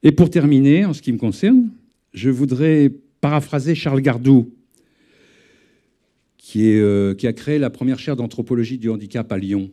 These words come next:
Lumière deux, qui dit : « Vivre sans exister est la plus cruelle des exclusions. » Et donc j'ai repris sa phrase, et je dirais : « Vivre comme un être non désirant ou non désiré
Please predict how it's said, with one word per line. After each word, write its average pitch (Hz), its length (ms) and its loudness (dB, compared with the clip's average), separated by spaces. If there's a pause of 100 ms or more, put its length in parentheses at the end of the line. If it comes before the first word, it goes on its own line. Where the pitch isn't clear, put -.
Lumière 95 420 -2
deux, 87 320 -2 (1000)
qui 170 160 -2
dit : « 196 380 4
Vivre 160 400 2
sans 143 240 0
exister 143 640 0
est 127 40 2
la 127 100 0
plus 139 180 -2
cruelle 143 360 2
des 123 200 -6
exclusions. » 104 640 -4 (580)
Et 104 40 -12
donc 104 140 -6
j'ai 101 100 -12
repris 120 300 -6
sa 107 140 -10
phrase, 120 460 -6 (960)
et 110 120 4
je 110 100 4
dirais : « 110 500 0 (960)
Vivre 104 640 -2 (200)
comme 131 180 2
un 139 140 0
être 160 400 -4
non 131 320 0
désirant 117 720 -4 (1040)
ou 107 140 0
non 131 300 6
désiré 98 680 -2